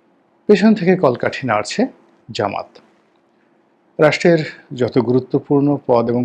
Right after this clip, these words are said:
পদবি রয়েছে, প্রায় সব ক্ষেত্রেই জামাত বিএনপিকে পরাজিত করে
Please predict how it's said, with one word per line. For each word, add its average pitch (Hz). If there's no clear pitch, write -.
পদবি 117
রয়েছে, 123
প্রায় 147
সব 156
ক্ষেত্রেই 143
জামাত 120
বিএনপিকে 123
পরাজিত 113
করে 175